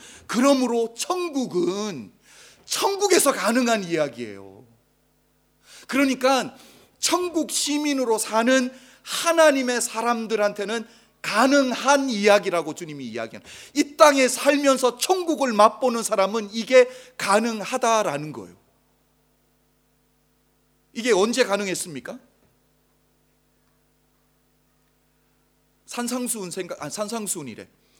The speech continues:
어, 우리 주님의 변화산 사건을 한번 생각해 보십시오. 베드로가 주님께 뭐라고 말해요? "허벌판에 이곳이 좋사오니."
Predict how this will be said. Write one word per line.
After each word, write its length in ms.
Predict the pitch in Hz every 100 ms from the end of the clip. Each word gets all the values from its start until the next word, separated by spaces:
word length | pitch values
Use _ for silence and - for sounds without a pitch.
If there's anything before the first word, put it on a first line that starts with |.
| _ _ _
어, 280 | 123 113 110 -
우리 200 | 180 220
주님의 340 | 247 214 190
변화산 420 | 196 220 233 214
사건을 400 | 190 196 190 170
한번 220 | 147 135
생각해 380 | 127 147 143 120
보십시오. 420 | 87 92 - - _ _ _ _ _ _ _ _ _ _ _ _ _ _ _ _
베드로가 400 | 180 180 226 202
주님께 300 | 185 208 175
뭐라고 360 | 139 139 165 202
말해요? 340 | 151 120 135 - _ _ _ _ _ _ _ _ _ _ _ _ _ _ _ -
"허벌판에 800 | 277 294 254 214 - 196 135 - _ _ _ _ _ _ _ _ _
이곳이 640 | 165 185 240 247 269 226
좋사오니." 960 | - 160 160 - 151 120 110 135 139